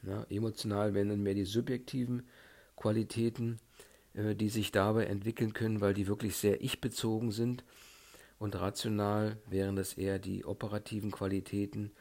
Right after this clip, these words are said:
Man lernt im Kollektiv oder in einem Team mit anderen Leuten umzugehen und gemeinsam ein Ziel zu erreichen.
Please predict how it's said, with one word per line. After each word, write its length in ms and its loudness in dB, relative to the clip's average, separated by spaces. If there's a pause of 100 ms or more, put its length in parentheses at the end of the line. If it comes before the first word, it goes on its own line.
(280)
Man 120 -2
lernt 420 0
im 160 -4
Kollektiv 720 0
oder 140 0
in 120 -2
einem 260 -8
Team 300 0
mit 120 0
anderen 280 -4
Leuten 300 0
umzugehen 640 0 (360)
und 220 -6
gemeinsam 540 0
ein 140 -6
Ziel 220 -6
zu 180 -8
erreichen. 420 -12